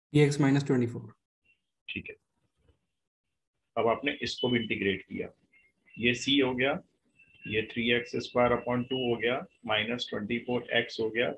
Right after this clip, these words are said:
Speaker 2: plus K हो गया। अब, अब क्या करें भाई, अब फंस गए।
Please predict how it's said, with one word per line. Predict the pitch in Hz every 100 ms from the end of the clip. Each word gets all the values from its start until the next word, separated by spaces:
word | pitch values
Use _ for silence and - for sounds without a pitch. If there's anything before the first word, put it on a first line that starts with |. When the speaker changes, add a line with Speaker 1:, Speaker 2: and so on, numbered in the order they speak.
| -
Speaker 2:
plus | 120 - - -
K | 110
हो | 92 85
गया। | 85 85 _ _ _ _ - _ -
अब, | 117 120 127 127 123 127 131 -
अब | 127 -
क्या | 110
करें | 110 107 104
भाई, | 117 120 _ _ _ _ _ _ -
अब | -
फंस | 104 -
गए। | 113